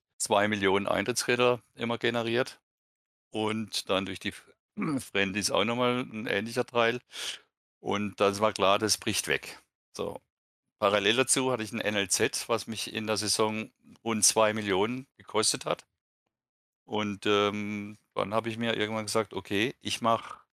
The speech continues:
Perso und Scouting platt und spare mir dadurch diese zwei Millionen."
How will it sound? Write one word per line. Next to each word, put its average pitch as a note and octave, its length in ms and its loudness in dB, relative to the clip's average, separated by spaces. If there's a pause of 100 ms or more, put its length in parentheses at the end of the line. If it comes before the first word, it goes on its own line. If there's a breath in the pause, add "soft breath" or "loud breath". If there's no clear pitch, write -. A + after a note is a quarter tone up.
Perso A2+ 380 0
und G#2+ 240 -4
Scouting G#2+ 600 2
platt - 420 0 (140)
und G#2+ 160 -6
spare F#2+ 260 2
mir G#2+ 140 -2
dadurch G2 640 -2
diese F2+ 220 -6
zwei F#2 260 2
Millionen." F#2+ 460 -2